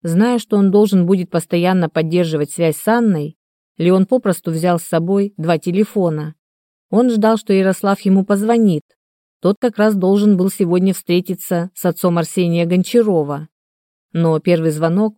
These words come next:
поступил, когда Вита рассказывала свою историю, и прерывать её было бы рискованно,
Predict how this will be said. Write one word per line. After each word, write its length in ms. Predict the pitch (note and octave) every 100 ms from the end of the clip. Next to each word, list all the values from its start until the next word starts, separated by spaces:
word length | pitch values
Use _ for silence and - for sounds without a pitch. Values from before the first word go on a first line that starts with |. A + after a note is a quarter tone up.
| _
поступил, 460 | E3 - E3+ B3 A3+
когда 300 | G3+ F#3+ G3+
Вита 480 | G#3 G#3 F#3+ F#3+ -
рассказывала 680 | F3+ - G3 F3+ F#3 F#3 F#3
свою 360 | F#3+ G3 G3+
историю, 680 | A3+ - A#3 E3 D3+ C#3+ D#3 _ _ _ _
и 80 | D#3+
прерывать 580 | E3 E3 D#3+ E3+ E3+ F#3+
её 140 | F3+
было 240 | F3+ F#3
бы 120 | F3+ G3
рискованно, 840 | A3 - B3 A3 E3 D3+ D3+